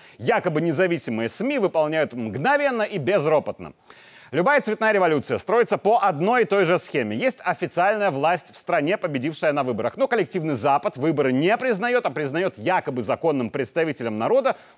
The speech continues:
кого-то другого. Это типа протопрезидент. В нашем случае госпожа Тихановская. А под ней что-то типа якобы законной исполнительной власти,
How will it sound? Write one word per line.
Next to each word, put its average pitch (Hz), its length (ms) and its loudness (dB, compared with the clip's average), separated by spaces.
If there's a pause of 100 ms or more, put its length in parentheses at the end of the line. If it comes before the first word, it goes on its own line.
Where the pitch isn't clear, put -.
(200)
кого-то 180 360 0
другого. 143 480 2 (380)
Это 226 260 2
типа 220 280 0
протопрезидент. 185 1080 0
В 90 80 -10
нашем 220 320 -2
случае 220 360 0
госпожа 160 480 0
Тихановская. 175 760 -2
А 156 100 2
под 233 340 0
ней 247 200 -2
что-то 220 340 -2
типа 220 240 -6
якобы 202 580 0
законной 185 640 0
исполнительной 170 680 -2
власти, 139 480 -2